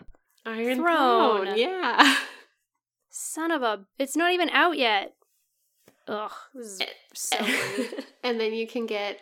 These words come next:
Speaker 1: um, makeup brushes that look like Arya and Jon Snow's swords.
Speaker 2: Oh, I love it.
Speaker 1: I know. And then there's, like, lipsticks and stuff too, but it's really, like, the eyeshadow palette that I was like,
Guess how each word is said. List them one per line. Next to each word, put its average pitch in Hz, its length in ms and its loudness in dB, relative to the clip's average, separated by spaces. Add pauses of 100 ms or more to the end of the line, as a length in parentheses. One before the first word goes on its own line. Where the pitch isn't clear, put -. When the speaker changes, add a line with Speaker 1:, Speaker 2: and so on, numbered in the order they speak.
Speaker 1:
um, 180 600 -2 (320)
makeup 190 340 -4
brushes 202 540 -4
that 165 160 -6
look 165 240 -10
like 165 320 -10 (640)
Arya 165 680 -4 (160)
and 165 300 -8
Jon 160 300 -6
Snow's 156 640 -8 (200)
swords. 185 680 -2 (840)
Speaker 2:
Oh, 247 1080 6
I 302 100 6
love 339 300 6
it. 220 500 2
Speaker 1:
I 175 180 -6
know. 165 680 -2 (1300)
And 190 100 -10
then 180 100 -6
there's, 165 200 -4
like, 151 140 -4
lipsticks - 540 -10
and 160 80 -10
stuff - 280 -10
too, - 380 -10
but - 100 -8
it's - 200 -12
really, 170 160 2
like, 151 160 -6
the - 120 -8
eyeshadow 151 540 -8
palette 143 460 -10
that - 100 -14
I - 100 -10
was - 220 -16
like, - 360 -14